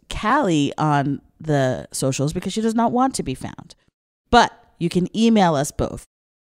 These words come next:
I'm at Emily Rems at bust dot com, and Callie is at Callie W at bust dot com. And you can learn more about this show at bust dot com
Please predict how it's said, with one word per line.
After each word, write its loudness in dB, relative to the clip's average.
I'm 4
at 2
Emily 4
Rems 0
at -10
bust -4
dot -10
com, -10
and -2
Callie 2
is 0
at -2
Callie -2
W -2
at -8
bust -4
dot -10
com. -10
And 2
you -6
can 0
learn 0
more 2
about 0
this 2
show 4
at -4
bust 0
dot -2
com -6